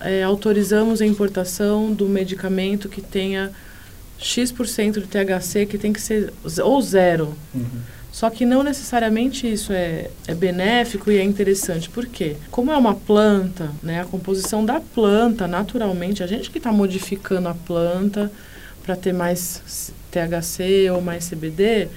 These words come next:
Speaker 1: e já foi visto que as duas substâncias também interagem uma com a outra pra facilitar ou pra antagonizar efeitos. Então, é importante ter as duas coisas na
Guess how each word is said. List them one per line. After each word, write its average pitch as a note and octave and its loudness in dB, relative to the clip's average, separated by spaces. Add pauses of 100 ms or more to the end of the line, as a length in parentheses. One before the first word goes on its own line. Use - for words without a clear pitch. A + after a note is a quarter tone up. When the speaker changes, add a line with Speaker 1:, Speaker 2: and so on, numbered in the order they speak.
(480)
Speaker 1:
e G#3 2
já G#3 2
foi B3+ 2
visto A#3 0
que A3+ -2
as G#3+ 2
duas B3+ 0
substâncias A3+ 0
também A#3+ 2
interagem F3+ 0 (220)
uma F3+ 0
com F3+ -6
a E3+ 0
outra G#3 4 (460)
pra G#3 -2
facilitar A#3 2
ou A3+ 4
pra G#3+ 2
antagonizar A3 2
efeitos. F3 -2 (460)
Então, G#3 2
é A#3 2
importante G#3+ 0 (100)
ter F3 0
as D#3+ -6
duas E3+ -6
coisas D#3+ -6
na E3 -4